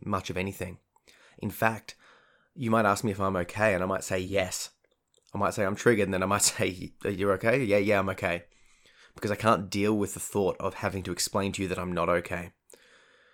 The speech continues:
I need you to understand that when I'm saying I'm triggered, that's like crisis stations. That's what this means. That means X, Y, Z, and it means I need from you from this. It also means that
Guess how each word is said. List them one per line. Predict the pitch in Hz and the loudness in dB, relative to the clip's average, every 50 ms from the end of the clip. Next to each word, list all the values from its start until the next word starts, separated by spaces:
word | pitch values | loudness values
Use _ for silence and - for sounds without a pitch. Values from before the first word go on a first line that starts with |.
| _ _ _ _ _ _ _ _ | _ _ _ _ _ _ _ _
I | 98 101 | 0 2
need | 98 101 98 92 | 2 0 0 0
you | 104 | -2
to | 101 98 | -2 -2
understand | 101 95 92 - - 95 92 95 90 | -2 -2 -4 -4 -4 -2 -2 -2 -2
that | 87 - - | -4 -4 -4
when | 92 95 95 95 | -4 -4 -2 0
I'm | 95 92 92 | 0 -2 -2
saying | 87 - 98 92 92 90 87 | -4 -4 -4 -4 -2 -2 -2
I'm | 90 90 | -4 -4
triggered, | 87 - - - 101 101 107 123 87 - | -4 -8 -4 -2 -2 0 0 -2 -2 0
that's | 90 92 92 - | -2 -2 0 0
like | 90 85 85 - - _ _ _ _ _ _ _ _ - - - - - - - - - | -2 -2 -4 -4 -12 _ _ _ _ _ _ _ _ -18 -16 -16 -14 -14 -14 -14 -10 -6
crisis | - - 95 90 - - - - | 0 2 2 2 0 -2 -8 -8
stations. | - 92 82 - - - - - - - - | -6 -6 -6 -6 -6 -8 -10 -12 -18 -16 -6
That's | - 95 90 - - | -4 -4 -4 -4 -6
what | 104 - | -6 -6
this | - 95 95 - - | -6 -6 -6 -6 -6
means. | 92 87 87 87 87 82 67 62 - - _ _ _ _ _ | -6 -8 -8 -8 -10 -12 -14 -16 -18 -18 _ _ _ _ _
That | - 87 - | -6 -6 -4
means | 95 98 95 95 92 87 - - | -4 -6 -4 -4 -6 -8 -6 -4
X, | - 98 - - - | -4 -4 -4 -6 -6
Y, | 82 80 80 87 | -6 -6 -6 -6
Z, | - - 85 | -8 -8 -8
and | 82 - 87 | -8 -8 -8
it | 80 | -6
means | 80 92 90 90 | -4 -4 -4 -4
I | 90 | -4
need | 90 87 87 85 - | -4 -4 -6 -6 -6
from | - 92 87 | -8 -8 -8
you | 82 82 | -8 -8
from | - - 85 87 | -10 -10 -12 -10
this. | 90 90 87 - - - - _ _ _ _ _ _ _ _ _ _ _ _ _ _ _ _ _ _ _ _ _ _ _ _ _ _ - - - - - - - - - - - - - _ - _ _ _ _ _ _ _ - _ | -10 -12 -12 -12 -12 -14 -14 _ _ _ _ _ _ _ _ _ _ _ _ _ _ _ _ _ _ _ _ _ _ _ _ _ _ -20 -20 -20 -20 -20 -20 -20 -20 -20 -20 -20 -20 -20 _ -20 _ _ _ _ _ _ _ -14 _
It | - 120 104 | -2 0 2
also | 104 107 - 117 107 | 2 0 2 2 2
means | 98 95 95 95 92 92 92 | 2 2 0 -2 -4 -4 -4
that | 95 95 - - | -4 -4 -4 -4